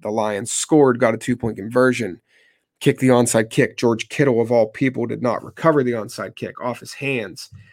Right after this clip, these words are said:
The Lions go down and score, get a two-point conversion. And then Deebo Samuel picks up a first down and keeps running. Shoulda went down, got the ball poked out from behind. Detroit got the ball back down eight and had a chance to tie the game.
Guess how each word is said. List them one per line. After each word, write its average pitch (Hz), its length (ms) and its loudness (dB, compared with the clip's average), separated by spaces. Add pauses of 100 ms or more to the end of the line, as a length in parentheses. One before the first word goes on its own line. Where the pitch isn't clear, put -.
(520)
The 117 60 -2
Lions 101 400 2
go 110 100 0
down 104 220 0
and 107 100 -6
score, 147 380 6
get 107 100 0
a 101 80 -2
two-point 73 340 -10
conversion. 117 680 0 (500)
And 110 240 0
then 107 480 2 (240)
Deebo 120 260 4
Samuel 127 360 2
picks 123 260 -4
up 127 80 -4
a 117 60 -12
first 131 280 0
down 147 200 4
and 123 100 -2
keeps - 260 -4
running. 127 360 -2 (480)
Shoulda 123 260 -2
went 113 180 -4
down, 151 460 2 (260)
got - 160 -6
the 117 60 -14
ball 120 220 4
poked 120 280 0
out 117 180 0
from 117 140 -6
behind. 139 560 2 (580)
Detroit 120 360 0
got 110 100 -6
the - 80 -14
ball 123 220 2
back 120 240 0
down 104 240 -4 (100)
eight 131 320 -2 (180)
and 113 120 -8
had 107 200 -4
a 110 40 -4
chance 104 720 -8
to 117 380 -6
tie 117 200 0
the 120 80 0
game. 135 380 0